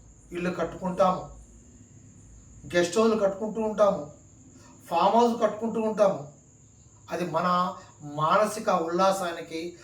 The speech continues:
ఆహ్లాదకరమైనటువంటి వాతావరణంలో మనకు నచ్చిన స్థలాలలో కట్టుకుంటూ ఉంటాం కదా. కానీ దేవుడు కట్టినది ఏంటో తెలుసా? మనల్ని కట్టుకున్నాడండి. మనల్ని కట్టుకున్నది దేనికోసమో తెలుసా?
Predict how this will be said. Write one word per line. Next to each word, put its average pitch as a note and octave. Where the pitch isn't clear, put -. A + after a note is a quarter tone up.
ఆహ్లాదకరమైనటువంటి G3
వాతావరణంలో D3+
మనకు A3
నచ్చిన F#3+
స్థలాలలో F3+
కట్టుకుంటూ G3+
ఉంటాం F3
కదా. D#3
కానీ E3+
దేవుడు A3+
కట్టినది F#3+
ఏంటో F3
తెలుసా? E3
మనల్ని D3+
కట్టుకున్నాడండి. D#3+
మనల్ని A3
కట్టుకున్నది C#4+
దేనికోసమో A#3+
తెలుసా? F#3+